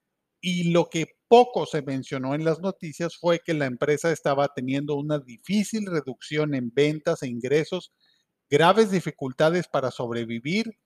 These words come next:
y en, en una situación así es necesario o recortar a unos empleados o recortarlos a todos y quebrar la empresa y desaparecer y dejar, en lugar de dejar de alimentar a unas pocas familias,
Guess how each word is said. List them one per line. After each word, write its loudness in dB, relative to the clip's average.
y 0
en, -2
en -6
una 4
situación -4
así -8
es -2
necesario -2
o -2
recortar 0
a 6
unos -2
empleados 0
o 4
recortarlos -2
a -2
todos -4
y -6
quebrar 0
la 0
empresa -8
y -10
desaparecer -8
y -8
dejar, -2
en -2
lugar 2
de 4
dejar 0
de 2
alimentar 0
a 2
unas -4
pocas -4
familias, -4